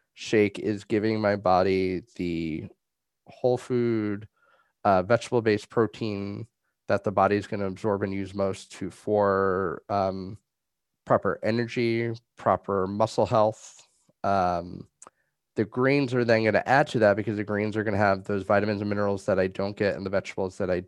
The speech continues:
don't eat often enough to give me the energy to do the exercise to promote the proper health of the muscle, which is gonna pr-, help with the oxidation of my body.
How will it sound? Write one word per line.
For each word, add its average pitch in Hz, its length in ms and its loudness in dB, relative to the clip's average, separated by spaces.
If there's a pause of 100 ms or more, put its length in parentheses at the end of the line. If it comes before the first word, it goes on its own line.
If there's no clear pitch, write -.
(120)
don't 98 320 -4
eat 104 180 -10
often 101 340 -2
enough 95 600 -2 (600)
to 104 760 0
give 123 140 0
me 127 120 2
the 123 140 2
energy 107 480 0
to 104 840 -4
do 120 140 0
the 117 160 2
exercise 107 540 0
to - 80 -20
promote 101 400 -6 (120)
the 110 120 -6
proper 95 720 2 (280)
health 156 240 4
of 139 100 0
the 135 60 0
muscle, 117 340 0
which 110 180 -4
is 104 100 -10
gonna 104 180 -6
pr-, - 380 -6
help 101 440 -2
with 110 220 -4
the - 120 -6
oxidation 101 640 -2
of 98 80 -6
my 98 100 -2
body. 73 320 -4